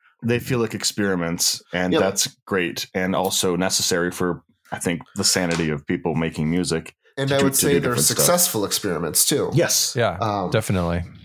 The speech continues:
Speaker 2: They did some really cool things, but I love the, the classic P J Harvey
Speaker 1: Yeah.
Speaker 2: sound in Uh-Huh Her.
Speaker 1: Yeah, it's, it's definitely very recognizably, like, sort of classic era, you know, first few albums, P J Harvey, and that really works for me 'cause I really like those early albums.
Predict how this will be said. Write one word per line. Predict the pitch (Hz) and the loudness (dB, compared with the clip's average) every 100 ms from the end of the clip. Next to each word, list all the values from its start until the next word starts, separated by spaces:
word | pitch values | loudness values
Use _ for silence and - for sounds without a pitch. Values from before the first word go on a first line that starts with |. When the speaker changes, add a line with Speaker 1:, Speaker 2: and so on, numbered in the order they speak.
| - _ _ - | -20 _ _ -4
Speaker 2:
They | 135 | -2
did | 123 131 120 110 | 2 0 0 0
some | 127 120 | 0 2
really | 123 113 | 2 0
cool | - 113 | -2 -2
things, | 101 127 101 92 90 | 0 0 0 -2 -6
but | - 104 90 - | -4 -4 -2 -2
I | 113 | 0
love | 110 113 107 98 95 104 | 0 0 0 -2 -4 -8
the, | 101 98 92 87 - | -4 -2 -2 -4 -8
the | - 92 | -8 -8
classic | - 113 107 - 90 - | -4 -2 0 0 -2 -4
P | 107 | -6
J | 90 | -4
Harvey | 87 95 92 90 | -4 -2 -2 2
Speaker 1:
Yeah. | |
Speaker 2:
sound | 76 95 85 90 | 2 0 -2 -4
in | 90 | -4
Uh-Huh | 85 87 90 73 | -4 -6 -8 -8
Her. | 80 60 - _ _ - | -8 -10 -12 _ _ -6
Speaker 1:
Yeah, | 113 78 - | -2 -2 -4
it's, | 95 101 - 123 | -4 -2 0 0
it's | 104 | 0
definitely | 127 127 117 110 104 107 101 104 | 0 0 0 0 0 0 -2 -4
very | 104 110 101 101 | -4 0 0 0
recognizably, | 95 90 - 87 82 - 78 85 80 | 0 -2 -2 0 0 0 -2 0 0
like, | 78 - | 0 0
sort | 82 | 0
of | 71 | -2
classic | - 85 - 80 | 0 -2 -2 -2
era, | 78 76 78 71 - - - | -2 0 0 -4 -10 -14 -6
you | |
know, | 82 - | -4 -4
first | - 87 - | -2 -2 -2
few | 90 | 0
albums, | 76 78 78 80 | 0 0 -2 -4
P | - 90 | -2 -2
J | 76 | 0
Harvey, | 80 78 78 78 | 0 0 0 0
and | 80 80 | 0 0
that | 127 | 0
really | 160 123 | 0 0
works | 107 101 | 0 -4
for | - | -6
me | 71 | -6
'cause | 71 | -2
I | 90 | 0
really | 90 82 | 0 0
like | 82 | -2
those | 71 69 | -4 -4
early | 73 76 | -4 -4
albums. | 76 78 80 - | -4 -6 -8 -12